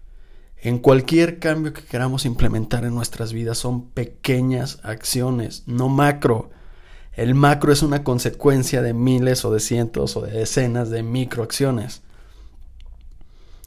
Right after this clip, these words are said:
Entonces, queremos cambiar al mundo, queremos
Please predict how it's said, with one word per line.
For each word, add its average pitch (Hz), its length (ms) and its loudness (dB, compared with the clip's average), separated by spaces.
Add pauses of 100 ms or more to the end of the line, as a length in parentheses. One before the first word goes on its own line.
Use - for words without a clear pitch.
(300)
Entonces, 127 840 -4 (460)
queremos 135 340 0
cambiar 135 260 6
al 135 100 6
mundo, 131 360 -2
queremos 123 480 -6